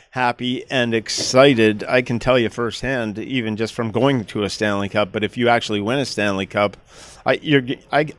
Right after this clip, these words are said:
I almost guarantee you, if you, if you're on a Stanley Cup championship,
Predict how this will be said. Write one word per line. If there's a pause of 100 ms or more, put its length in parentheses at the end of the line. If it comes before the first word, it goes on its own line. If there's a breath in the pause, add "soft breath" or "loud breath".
I
almost
guarantee
you,
if
you, (160)
if
you're
on
a
Stanley
Cup
championship,